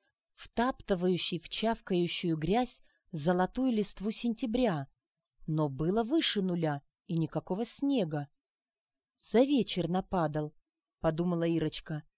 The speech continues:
«Значит, завтра в институт надену зимнюю куртку».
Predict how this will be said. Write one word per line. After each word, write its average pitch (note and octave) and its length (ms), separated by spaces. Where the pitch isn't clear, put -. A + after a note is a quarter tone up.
«Значит, F#3+ 520
завтра G3+ 400
в F#3+ 100
институт G#3+ 640
надену F3 460
зимнюю A#3+ 480
куртку». E3 640